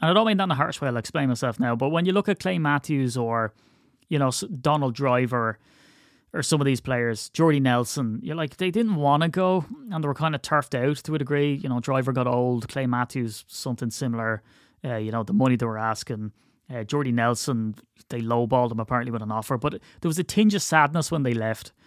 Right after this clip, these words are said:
So, you know, when you see someone, you know, like Micah Hyde, you know, like, that's, and Zadarius Smith now, all these players that went out and went on and did something after, or left with a bad taste in their mouth and was kinda like, "Screw you," and had a, had a playing career elsewhere.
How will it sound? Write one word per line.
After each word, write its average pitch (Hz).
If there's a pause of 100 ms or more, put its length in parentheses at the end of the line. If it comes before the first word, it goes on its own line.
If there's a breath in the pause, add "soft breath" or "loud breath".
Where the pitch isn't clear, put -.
(240 soft breath)
So, 147 (340)
you 185
know, 135
when 170
you 151
see 196
someone, 160 (320)
you 202
know, 240
like 220
Micah 190
Hyde, 127 (120)
you 135
know, 113
like, - (260 soft breath)
that's, 180
and 135
Zadarius 156
Smith -
now, 127
all 135
these 175
players 175
that 147
went 143
out 139
and 120
went 135
on 123
and 110
did 123
something 120
after, 113
or 110 (440 loud breath)
left 147
with 147
a 123
bad 131
taste 131
in 127
their 117
mouth 113
and 120
was 110
kinda 127
like, 113
"Screw 131
you," 117
and 113
had 117
a, 117
had 127
a 117
playing 120
career 110
elsewhere. 113